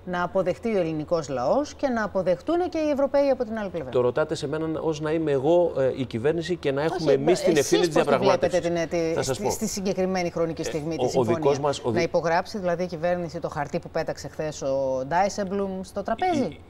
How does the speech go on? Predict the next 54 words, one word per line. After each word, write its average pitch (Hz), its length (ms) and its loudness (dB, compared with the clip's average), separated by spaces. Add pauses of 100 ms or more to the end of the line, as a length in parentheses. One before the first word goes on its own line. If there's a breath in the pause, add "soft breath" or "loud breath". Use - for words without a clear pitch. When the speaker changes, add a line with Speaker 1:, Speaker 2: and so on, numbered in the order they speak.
Speaker 2:
κυρία 123 200 -2
Τσαπανίδου, 113 380 -2
Speaker 1:
Ή - 40 0
να 415 140 -2
Speaker 2:
η, - 60 -2
Speaker 1:
επιμείνει 277 260 4
Speaker 2:
η 214 40 2
Speaker 1:
στη - 100 -4
Speaker 2:
ευθύνη, 220 180 2
Speaker 1:
θέση 160 200 2
της, 170 160 -2
Speaker 2:
η - 40 4
Speaker 1:
ζητώντας 196 360 2
Speaker 2:
ευθύνη, 156 220 2
Speaker 1:
κάτι 180 240 0
παραπάνω; 147 480 0 (180)
Speaker 2:
η 110 140 -2
ευθύνη 135 420 -2
της 92 240 -8
διαπραγμάτευσης 92 840 -4 (120)
ανήκει 120 340 -4
στην 123 140 -8
κυβέρνηση. 98 560 -2 (380 loud breath)
Εγώ 104 200 0
δεν 139 120 0
μπορώ 147 280 2
να 139 120 0
αξιολογήσω 104 800 -2 (260)
τη 113 100 -2
μία 120 400 2 (120)
ή 131 120 -4
την 117 180 0
άλλη 117 180 0
πρόταση, 107 540 -2
όταν 147 240 0
δεν 139 120 0
έχω 151 140 -10
το 135 100 -2
σύνολο 147 260 -4
της - 120 -8
πληροφόρησης. 107 680 -2 (300 loud breath)
Η 123 80 -4
ευθύνη 170 180 -2
της 180 100 -4
διαπραγμάτευσης 143 460 -2
είναι 165 100 -6
στην 143 120 -8
κυβέρνηση. 123 320 2
Αυτό 160 160 -2
που 139 120 0
εμείς 143 340 2
μπορούμε 98 300 -2
να 90 100 -10
κάνουμε 98 400 -6